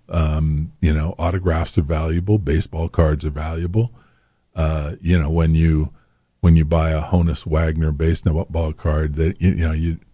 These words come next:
that's, the alternative would be to, uh, trot out the rotting corpse of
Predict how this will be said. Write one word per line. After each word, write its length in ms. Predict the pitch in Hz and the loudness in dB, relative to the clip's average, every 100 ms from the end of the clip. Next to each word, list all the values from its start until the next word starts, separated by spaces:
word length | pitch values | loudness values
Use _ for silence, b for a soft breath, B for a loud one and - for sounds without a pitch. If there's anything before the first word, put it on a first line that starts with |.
| - | -6
that's, 420 | 82 78 - - _ _ _ - | -6 -6 -12 -20 _ _ _ -4
the 100 | 92 | -2
alternative 560 | 87 - 139 123 101 90 | 0 2 2 4 2 -2
would 220 | 87 82 | -8 -6
be 220 | 90 87 | -4 -4
to, 520 | - 95 80 80 78 - | -2 2 2 0 -4 -6
uh, 360 | 78 76 73 85 _ _ _ _ | -6 -6 -8 -12 _ _ _ _
trot 320 | - 92 85 | 0 2 2
out 240 | 85 85 | 0 -2
the 100 | 90 | 0
rotting 480 | 80 80 82 82 78 | 0 0 0 0 -2
corpse 420 | - 80 80 - | 0 0 0 -2
of 320 | 87 80 78 | -2 -2 -4